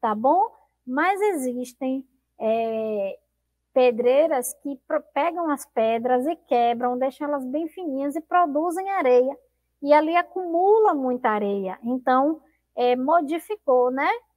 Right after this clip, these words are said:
aquele solo, tá bom? Às vezes, até se tirar ali aquela areia e cavar, vai achar um outro tipo de solo ali.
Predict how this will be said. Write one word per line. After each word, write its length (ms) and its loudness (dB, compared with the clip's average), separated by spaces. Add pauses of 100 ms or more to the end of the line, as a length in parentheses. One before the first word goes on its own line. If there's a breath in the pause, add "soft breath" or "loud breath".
aquele 440 0
solo, 540 -6 (140)
tá 120 -8
bom? 220 0 (1120)
Às 260 2
vezes, 300 0
até 280 -2
se 140 -8
tirar 500 2
ali 200 -4
aquela 380 0
areia 380 -2
e 40 -8
cavar, 540 0
vai 180 -2
achar 300 -4
um 140 -4
outro 320 -4
tipo 280 -8
de 120 -8
solo 380 2
ali. 380 0